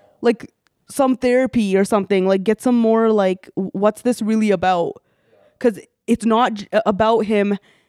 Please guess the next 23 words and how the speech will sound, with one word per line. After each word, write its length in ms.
searching 380
up 140
some 180
girls, 380
'cause 180
he's 200
deleted 500
that. 420
He's 320
apologized 560
for 160
it. 140
It's, 120
it's 180
something 300
else. 320
Why 220
do 100
you 80
keep 180
bringing 260
it 100
up? 380